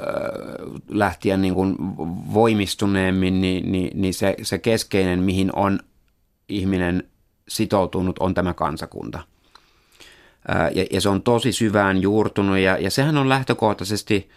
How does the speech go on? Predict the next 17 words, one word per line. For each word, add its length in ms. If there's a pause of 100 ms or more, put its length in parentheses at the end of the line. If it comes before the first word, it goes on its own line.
(460)
ö, 400 (100)
jo 320 (180)
hyvä 280
asia 520
tai, 280
tai 180
vähintäänkin 420
neutraali 600
asia, 320
että 120
me 80
ihmiset 380
halutaan 420
muodostaa 460
yhteisöjä 540
kimpassa 580
ja, 160